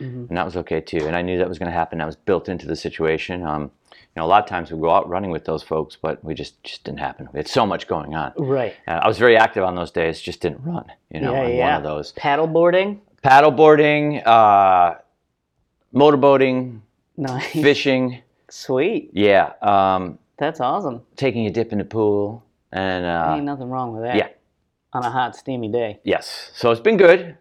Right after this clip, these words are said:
Speaker 2: I cannot complain. Feel pretty healthy. Um, how about you? I mean, you know, you've had this baby hiatus. How's your running been? Wha-, have you had any running, actually?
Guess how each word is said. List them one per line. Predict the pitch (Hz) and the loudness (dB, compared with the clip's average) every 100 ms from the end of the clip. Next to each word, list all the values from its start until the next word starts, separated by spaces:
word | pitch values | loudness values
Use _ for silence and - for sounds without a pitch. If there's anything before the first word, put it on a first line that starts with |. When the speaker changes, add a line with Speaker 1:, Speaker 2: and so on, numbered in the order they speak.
| - | -2
Speaker 2:
I | 110 | -2
cannot | 113 135 135 | 0 -4 -4
complain. | 156 151 147 143 - - - _ _ _ _ | -4 -2 -2 -4 -12 -20 -20 _ _ _ _
Feel | 131 139 | 2 4
pretty | 139 151 143 | 4 2 4
healthy. | 131 127 131 127 139 _ _ - | 2 2 0 -2 -4 _ _ -4
Um, | 113 120 117 90 | -2 -2 -4 -6
how | 135 | -4
about | 160 | 0
you? | 143 185 151 - | 4 4 4 0
I | |
mean, | 120 127 127 | 0 2 2
you | 113 | 2
know, | 135 | 2
you've | 120 123 | 2 2
had | 131 | 2
this | 127 - - - _ _ | 2 -2 -8 -20 _ _
baby | 127 127 127 | 2 4 4
hiatus. | 123 139 170 131 131 - _ - | 4 4 4 2 0 -12 _ 2
How's | 135 170 175 | 4 6 4
your | 175 | 4
running | 196 214 170 | 4 2 2
been? | 170 117 | 2 2
Wha-, | 117 | 2
have | 139 143 123 127 120 | 2 2 2 0 0
you | |
had | 127 175 196 | 2 4 4
any | 139 104 | 2 -2
running, | 98 95 92 82 | -2 -4 -6 -8
actually? | 90 - 98 127 | -8 -2 0 0